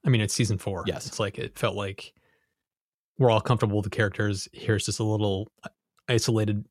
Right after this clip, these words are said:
Speaker 1: episode.
Speaker 2: Yeah. And
Speaker 1: Have
Speaker 2: it's,
Speaker 1: fun.
Speaker 2: and it's an opportunity
Speaker 1: It's just
Speaker 2: for a
Speaker 1: a
Speaker 2: little bit of a
Speaker 1: standalone thing.
Speaker 2: deeper dive exploration of one particular character. We talked last week about the
Speaker 1: Yep.
Speaker 2: nice dynamics between Trip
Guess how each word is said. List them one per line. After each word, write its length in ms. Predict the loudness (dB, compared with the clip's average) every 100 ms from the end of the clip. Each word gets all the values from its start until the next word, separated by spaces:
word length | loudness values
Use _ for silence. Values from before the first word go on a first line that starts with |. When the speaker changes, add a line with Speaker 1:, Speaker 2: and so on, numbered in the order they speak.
| _
Speaker 1:
episode. 520 | -2 0 0 0 2
Speaker 2:
Yeah. 160 | 0 -2 -8 _ _ -2
And 120 | 2
Speaker 1:
Have 140 | 4 2
Speaker 2:
it's, 120 | 0
Speaker 1:
fun. 160 | -4 -2
Speaker 2:
and 100 | 0
it's 100 | 2
an 100 | 6
opportunity 600 | 4 4 0 2 2 2
Speaker 1:
It's 120 | 0
just 120 | 0 0
Speaker 2:
for 40 |
a 20 |
Speaker 1:
a 20 | 0
Speaker 2:
little 120 | -2
bit 220 | 0 0
of 100 | 0
a 20 |
Speaker 1:
standalone 60 | -2
thing. 80 | -4
Speaker 2:
deeper 180 | -4
dive 340 | -4 -2 -2 -4
exploration 680 | -10 -12 -8 -4 -4 -4 -6
of 160 | -4
one 160 | -4 -4
particular 460 | -6 -8 -6 -8
character. 580 | -8 -6 -6 -8 -16 -20 _ -20 -20 -20 _
We 80 | -2
talked 280 | 2 2 2
last 300 | 0 -2 0
week 300 | 0 0 -2
about 420 | -2 0 0 -4
the 120 | -6
Speaker 1:
Yep. 200 | -2 -4 -6 -20 -20 _ _ _ _ -2
Speaker 2:
nice 280 | 2 2 0
dynamics 720 | -2 0 0 0 -2 -6 -10
between 880 | -8 -10 -8 -6 -4 -4 -4 -8 -14 _ _ _ _ _ _
Trip 440 | -4 4 4 4